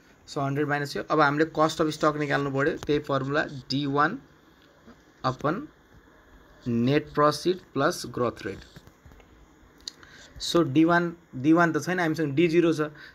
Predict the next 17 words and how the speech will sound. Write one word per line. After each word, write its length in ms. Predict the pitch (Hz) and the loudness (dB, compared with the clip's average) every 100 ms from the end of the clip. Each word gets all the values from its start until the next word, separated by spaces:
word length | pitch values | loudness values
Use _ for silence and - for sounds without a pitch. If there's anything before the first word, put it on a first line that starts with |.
| _ | _
त 40 | 156 127 | -4 0
डी 140 | 151 | 0
जिरोलाई 400 | 156 165 165 165 | 2 2 4 4
यहीँ 140 | 165 175 | 2 2
growth 220 | 156 170 | 2 2
रेट 120 | 165 160 | 2 2
बनाइदिनुहोस्, 560 | 165 160 160 170 - - - _ _ _ - | 2 4 2 0 -8 -16 -20 _ _ _ -2
ten, 320 | 160 165 196 - _ _ _ | 2 2 0 -10 _ _ _
one 320 | 131 135 151 165 - _ | -4 0 2 0 -8 _
plus 240 | 151 160 156 | 0 0 -2
growth 300 | 139 143 - | -4 -6 -6
rate, 120 | 147 | -12
अथवा 280 | - 160 175 143 | -8 -4 -4 -2
डी 80 | 143 | 2
वान 160 | 165 170 | 2 2
यहाँ 140 | 165 | -2
तल 160 | 160 156 | 0 0